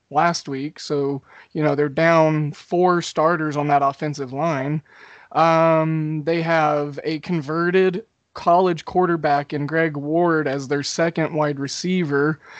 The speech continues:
J J Arcega-Whiteside, a second-year guy out of Stanford, who's a one-trick pony. And then you got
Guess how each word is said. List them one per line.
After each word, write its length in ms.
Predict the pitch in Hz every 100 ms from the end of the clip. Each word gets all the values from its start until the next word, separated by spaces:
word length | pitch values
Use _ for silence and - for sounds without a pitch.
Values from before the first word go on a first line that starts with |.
| - - -
J 220 | - 185
J 160 | 185 196
Arcega-Whiteside, 1300 | 170 160 170 156 147 143 175 170 139 147 143 147 147 - -
a 220 | 151 143
second-year 580 | - 185 185 160 151 147
guy 240 | 151 147
out 140 | 143
of 80 | 131
Stanford, 880 | - - 165 190 190 - 147 147 147 - - - - _ -
who's 280 | 170 165
a 60 | 151
one-trick 560 | 156 190 170 190 160 -
pony. 560 | 175 175 160 156 170 - _ -
And 140 | 175
then 140 | 175 170
you 80 | 175
got 300 | 170 160